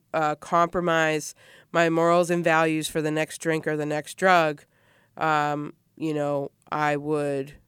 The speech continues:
inevitably pick up. That basically, you know, I grew up knowing right from wrong. I grew up with morals and values. You know, I came from a,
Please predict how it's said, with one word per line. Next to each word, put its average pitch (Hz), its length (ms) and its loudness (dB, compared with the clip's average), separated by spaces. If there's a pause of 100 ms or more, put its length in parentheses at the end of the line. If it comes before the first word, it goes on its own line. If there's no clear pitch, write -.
(140)
inevitably 160 680 0
pick 160 300 -4
up. - 280 -8 (580)
That 151 240 -2
basically, 156 800 -2 (340)
you 160 200 0
know, 147 440 -2
I 151 600 0 (960)
grew 196 260 2
up 185 180 6 (520)
knowing 180 480 4
right 170 200 4
from 170 200 -2
wrong. 160 360 2
I 160 240 0
grew 165 220 0
up 160 140 2
with 160 120 -2
morals 160 380 0
and 165 120 0
values. 151 560 -2
You 156 80 -4
know, 147 120 -2
I 147 100 -4
came 147 580 -6
from 170 220 -2
a, 151 80 -4